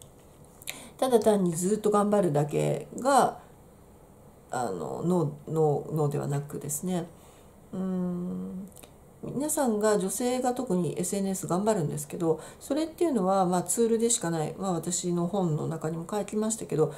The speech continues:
戦術と呼ばれる部分でしかなくて、えー、大事なのは戦略の部分です。どう動いてって、どう組んでいくかって、先にそこ決めないで動いちゃうと、あの、全部努力が無駄になります。水の泡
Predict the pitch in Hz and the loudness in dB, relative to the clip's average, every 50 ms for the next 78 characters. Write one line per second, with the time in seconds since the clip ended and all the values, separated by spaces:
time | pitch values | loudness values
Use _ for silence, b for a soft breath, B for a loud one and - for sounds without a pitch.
0 | B B - - - 226 220 214 196 180 185 180 - 247 240 208 175 151 151 147 | B B -6 -2 0 0 0 0 0 -2 -2 -2 -4 -4 -2 0 0 0 2 2
1 | 151 143 147 143 151 160 165 160 156 156 147 143 147 151 - - - 160 160 165 | 2 2 0 0 -2 -4 -6 -6 -4 -4 -2 -2 -2 -2 -2 -2 -2 -4 -6 -6
2 | 156 - - - - 170 165 165 B B B B B B B - 185 175 175 202 | -8 -10 -12 -8 -6 -4 -4 -6 B B B B B B B -4 -4 -2 0 2
3 | 233 233 226 214 208 170 156 170 165 - 196 185 180 175 160 160 156 151 151 - | 2 2 2 2 0 0 0 -2 -2 -2 0 0 0 0 0 -2 -4 -4 -4 -4
4 | 151 151 156 156 160 151 147 - - - - - - - - B B B B B | -2 -2 -2 -4 -4 -4 -6 -6 -8 -10 -10 -10 -12 -12 -12 B B B B B
5 | - 214 233 240 214 190 175 170 160 160 156 - 147 143 - 151 143 180 180 175 | 2 6 8 8 8 8 6 4 2 2 0 -2 -2 -2 0 -2 0 2 2 2
6 | 170 170 180 160 156 143 - 147 - - - 151 147 151 - - - 240 247 - | 2 0 -2 -4 -2 -2 -4 -6 -6 -4 -4 -4 -4 -4 -4 -4 -4 -4 -6 -6
7 | 320 320 330 - - 320 - - 294 294 294 285 294 285 269 226 190 196 196 190 | -6 -6 -6 -4 -4 -4 -4 -4 -4 -6 -4 -2 -2 -2 0 0 0 0 0 -2
8 | 196 190 - - 180 185 214 - - 254 254 226 196 B B B B B B B | -2 -2 -2 -2 -2 -2 -4 -4 -2 2 4 4 4 B B B B B B B
9 | B B - - 175 170 165 165 165 170 214 262 277 254 190 165 175 170 151 143 | B B -4 -4 -2 -2 -2 -2 -2 0 2 2 2 4 4 4 4 4 4 2
10 | 190 190 185 180 - - - 151 143 135 139 - - - - - - - - - | 0 -2 -2 -2 -4 0 2 4 4 4 2 -2 -6 -12 -18 -20 -20 -20 -20 -20
11 | - - - 165 165 147 156 156 151 - - - - - 170 165 143 - - 165 | -12 -6 -4 -2 0 0 0 -2 -4 -8 -16 -14 -8 -6 -6 -6 -6 -6 -6 -6
12 | 165 165 156 156 165 - - - 202 175 175 170 165 160 151 143 139 - - 80 | -4 -4 -4 -4 -4 -6 -6 -6 -4 -4 -2 -2 -2 0 0 0 0 -2 -2 -4
13 | - | -6